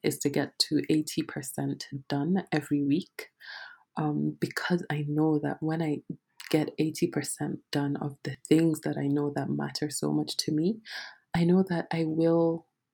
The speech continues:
get to the next level, and I know that I will, you know, make progress. And that's, honestly, that's what's important to me, is that I just want to keep making progress. Like, I just want to keep moving forward, even if it's just one single baby step at a time.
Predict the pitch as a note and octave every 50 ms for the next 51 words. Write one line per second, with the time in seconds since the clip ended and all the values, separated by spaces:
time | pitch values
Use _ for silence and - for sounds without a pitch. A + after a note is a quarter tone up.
0 | _ - E3+ - - G3 A3 A3 A3 - - E3+ F3 D#3+ D#3 D#3 D3+ D3+ - -
1 | D3+ D3 D3 - - - - - D#3 - _ - D#3 D#3 D3+ D3+ D3+ D3+ D#3+ D#3+
2 | E3 D#3+ D#3 D3+ D3+ D3 D3 D3 D3+ D#3 D3+ D3+ D3 D3+ D3+ D#3+ D3+ _ E3 D#3+
3 | D#3 D3+ D3+ D#3 D#3 D3+ - - - D3+ C#3+ D3 D3+ D3 - - D3 D3 D#3 F3
4 | E3+ - - - - E3+ F3 F#3 F3 - D#3 D3 D3 D3+ D3+ - - - D3 C#3+
5 | - D3+ D3 C#3+ D3 D3 D3 D3 D3 - D3+ D3+ D3 D3 - - D3 - F#3+ -
6 | - - - - - - - - - - D#3 D#3 D#3 F3 E3 - D#3 D3 C#3+ D3
7 | C3 - D3 C#3+ D3 C#3+ C#3+ C3+ - C#3+ C#3 C#3 - C#3+ C#3+ C#3+ D3+ D3 - -
8 | D#3 - D3 D3+ - D#3 D#3 - D3+ D3+ - C#3+ - D3 C#3+ D3 D3+ D3+ D3 D3
9 | D3 - - - D3+ D#3 F3+ F#3 - - - - E3 E3 E3 D#3+ D#3 D#3 - D3
10 | C#3 - D#3+ D3 - - D3 D3 D3+ - - - C#3 C#3+ D3 C#3+ D3 C#3 - -
11 | D#3 - _ _ _ - C#3+ C#3+ C#3+ C#3+ - - - C#3+ C#3 C#3 - - C#3+ C#3+
12 | - - - - D3+ D#3+ D3 - -